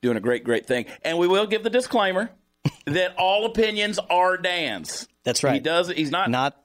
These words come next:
Speaker 2: from the chairman of the board of twenty-two Kill.
Speaker 1: That's right. They're Dan Lombardo's deal. So there's our disclaimer. So we can relax. We can all breathe easy and we can talk. You guys are familiar with twenty-two Kill. And I do, uh, by the way, Bougie Sean sitting over there hanging out.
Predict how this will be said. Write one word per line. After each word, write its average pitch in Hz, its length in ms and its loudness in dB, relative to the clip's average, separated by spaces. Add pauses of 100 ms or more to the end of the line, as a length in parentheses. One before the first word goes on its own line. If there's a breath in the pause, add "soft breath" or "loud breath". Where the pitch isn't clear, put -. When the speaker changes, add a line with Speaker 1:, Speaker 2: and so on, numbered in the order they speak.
Speaker 2:
from 143 200 -2
the 139 80 0
chairman 139 340 0
of 131 60 2
the 127 60 0
board 123 240 0
of 117 80 -4
twenty-two 110 380 -2
Kill. 127 140 0
Speaker 1:
That's 107 160 -6
right. 92 180 -2
They're 113 140 -2
Dan 131 320 -2
Lombardo's 135 720 2
deal. 101 180 -4
So 98 140 -10
there's 113 260 0
our 143 140 2
disclaimer. 123 680 -2 (300 loud breath)
So 107 180 -2
we 113 180 0
can 123 140 -2
relax. 131 480 2
We 113 100 -8
can 104 120 -6
all 107 140 0
breathe 127 300 0
easy 107 240 -2
and 107 60 -6
we 104 80 -6
can 117 120 -8
talk. 80 200 -4 (240 loud breath)
You 151 140 0
guys 139 320 0
are 104 40 -12
familiar 143 420 0
with 143 100 -2
twenty-two 131 400 -2
Kill. 127 240 0 (180 loud breath)
And 220 140 2
I 262 40 2
do, 302 360 -2
uh, 147 180 0
by 220 220 0
the 175 60 2
way, 156 100 4
Bougie 165 300 0
Sean 110 340 -2
sitting - 240 -2
over 104 80 2
there 101 100 2
hanging 104 260 -2
out. 101 280 -4